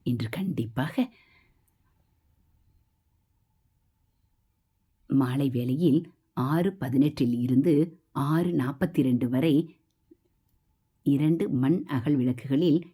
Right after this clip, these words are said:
நெய் தீபம் ஏற்றி வழிபட்டால், வேண்டிக் கொண்டால், நாம் வேண்டிக் கொண்டது அத்தனையும் நிறைவேறும் என்ற நம்பிக்கையோடு இந்த பிரார்த்தனையை நிறைவேற்றலாம். இதுபோல ஆன்மீக தகவல்களுக்கு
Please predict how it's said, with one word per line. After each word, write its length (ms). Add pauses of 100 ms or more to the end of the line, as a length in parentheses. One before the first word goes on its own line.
(120)
நெய் 340
தீபம் 380
ஏற்றி 420 (460)
வழிபட்டால், 800 (320)
வேண்டிக் 540
கொண்டால், 440 (280)
நாம் 260
வேண்டிக் 400
கொண்டது 320
அத்தனையும் 720
நிறைவேறும் 720
என்ற 240
நம்பிக்கையோடு 760 (420)
இந்த 180 (100)
பிரார்த்தனையை 640 (380)
நிறைவேற்றலாம். 640 (1300)
இதுபோல 420
ஆன்மீக 360
தகவல்களுக்கு 720